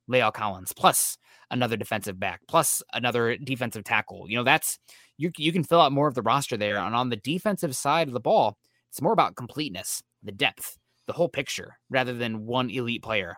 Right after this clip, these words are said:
on that side of the ball. So, um, I definitely think that's part of it. And that's a good shout out there, Eric. We appreciate you and a good comment.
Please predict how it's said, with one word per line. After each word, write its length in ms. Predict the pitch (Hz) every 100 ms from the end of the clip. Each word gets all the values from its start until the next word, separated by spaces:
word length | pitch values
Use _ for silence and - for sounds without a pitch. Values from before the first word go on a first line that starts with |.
| -
on 120 | 123
that 200 | 120 92
side 180 | 95 110
of 40 | 101
the 60 |
ball. 220 | 98 92 92
So, 280 | 127 107 - - 143 -
um, 440 | 113 107 104 98 _ _ _ _ _ - - _ 127
I 60 |
definitely 240 | 151 147 131
think 120 | 135
that's 140 | 139
part 200 | - 165
of 60 | 107
it. 40 |
And 80 | 92
that's 140 | 107
a 20 | 110
good 160 | 127
shout 160 | 110 131
out 120 | 120
there, 120 | 101
Eric. 220 | 92 101 104
We 60 |
appreciate 480 | 113 127 120 107 -
you 160 | 110 101
and 180 | 101 98
a 140 | 98
good 160 | 113 120
comment. 320 | 117 92